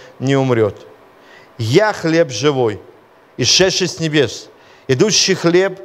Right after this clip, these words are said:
сей будет жить вовек. Хлеб же, который я дам, есть плоть моя, которую я дам за жизнь мира». Всего мира.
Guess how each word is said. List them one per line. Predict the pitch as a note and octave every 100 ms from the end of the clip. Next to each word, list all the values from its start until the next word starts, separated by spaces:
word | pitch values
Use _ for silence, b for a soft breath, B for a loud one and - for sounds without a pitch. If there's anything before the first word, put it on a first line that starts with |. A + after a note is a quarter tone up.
| -
сей | - D#3
будет | B2+ D3+ D#3
жить | A#2+ C#3 C#3+ - -
вовек. | C#3 B2+ A2+ - B B -
Хлеб | - E3+
же, | C#3+
который | D#3+ E3 D3+ D3 C#3
я | D#3 F#3
дам, | D#3 C#3+ C3
есть | C3 - -
плоть | D3 F3+ F3
моя, | D3+ D3
которую | C3 B2+ C3 B2+ B2 B B B
я | A#2 C3 C#3
дам | A2+ C3+ C3+
за | A#2 A#2
жизнь | F#2+ A#2 A2+ G2+
мира». | A2 A2 G#2+ G2 F2+ - - - - - - - - - - - - - - - - - - -
Всего | - - D3+ C#3+ D#3
мира. | C3+ A#2 F#2